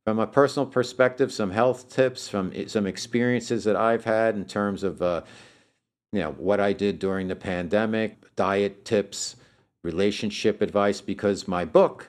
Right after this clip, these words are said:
which is also featured on my website, you can download three free chapters of The Guy's Guy's Guide to Love. It's a romantic comedy about two guys in advertising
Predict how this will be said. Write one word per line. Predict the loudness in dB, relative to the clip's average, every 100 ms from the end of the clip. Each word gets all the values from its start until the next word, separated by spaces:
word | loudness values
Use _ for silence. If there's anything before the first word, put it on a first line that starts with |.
| _
which | -8 -6
is | -2
also | 2 2 0 -2
featured | -2 -6 -4 -4
on | -4
my | -4 -2
website, | 0 0 0 -2 -2
you | -6
can | -4
download | 0 0 -2 -4
three | -2 0 0
free | 0 -4
chapters | -2 2 2 2 -2 0
of | 0 0 -6 _
The | -4
Guy's | 0 2 2 2 0 -4 -16 -4
Guy's | 0 2 0 -2
Guide | -2 0 -2
to | -4
Love. | 0 2 0
It's | -4
a | -4
romantic | -2 0 -2 -2 -4
comedy | -2 -2 0 -2
about | 0 -2 -2 -6
two | -2
guys | 0 0 -2
in | -4
advertising | -4 -2 0 2 2 -2 -6